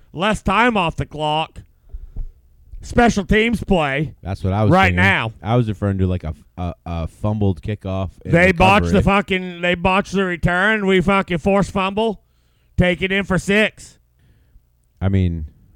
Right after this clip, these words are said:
Speaker 2: I, I'm with you, buddy. <laughs>
Speaker 1: You know.
Speaker 2: I'm with ya. Let's hop through the fucking unicorns and rainbows and <laughs> hope for the good time.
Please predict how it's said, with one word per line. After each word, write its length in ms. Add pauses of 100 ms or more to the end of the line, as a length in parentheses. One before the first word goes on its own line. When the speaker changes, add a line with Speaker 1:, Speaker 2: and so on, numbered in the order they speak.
(240)
Speaker 2:
I, 240
I'm 200
with 180
you, 60
buddy. 340 (160)
<laughs> 140 (440)
Speaker 1:
You 180
know. 320 (680)
Speaker 2:
I'm 160
with 220
ya. 140 (680)
Let's 200
hop 260
through 180
the 120
fucking 560 (380)
unicorns 580
and 120
rainbows 580
and 100
<laughs> 20
hope 200
for 120
the 60
good 340
time. 520